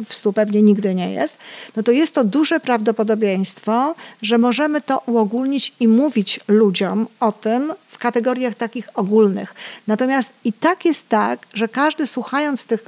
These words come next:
co my mówimy, jeżeli jest to robione z miłością, jeżeli jest to robione z taką,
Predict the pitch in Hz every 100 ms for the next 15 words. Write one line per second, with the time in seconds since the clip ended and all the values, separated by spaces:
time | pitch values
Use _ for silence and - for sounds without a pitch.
0 | 208 226 220 233 214 220 208 180 185 214
1 | 233 240 240 226 226 220 233 - - -
2 | - 220 226 302 285 - 190 - 202 202
3 | 214 240 233 247 233 226 240 233 226 220
4 | 240 240